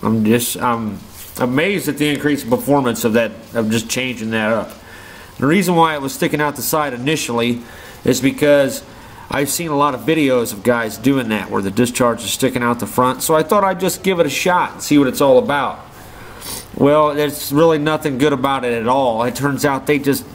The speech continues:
haven't evolved yet to the top discharge. I used to do this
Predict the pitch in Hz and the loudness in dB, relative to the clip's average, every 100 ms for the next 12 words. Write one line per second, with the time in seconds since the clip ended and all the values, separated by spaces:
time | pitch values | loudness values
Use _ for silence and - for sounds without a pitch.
0 | - 139 143 131 117 120 143 139 110 120 | -4 -2 -2 -4 -2 2 2 2 0 2
1 | 110 110 107 110 123 110 117 113 - 120 | 2 0 0 0 -2 -2 -4 -4 2 4
2 | 117 113 - - - - - - - - | 4 0 -6 -16 -20 -20 -20 -20 -20 -18
3 | - 127 147 127 120 - - - 156 165 | -6 -4 -2 -4 -12 -16 -16 0 2 2
4 | - 113 160 151 147 143 - | -2 0 0 4 2 2 -4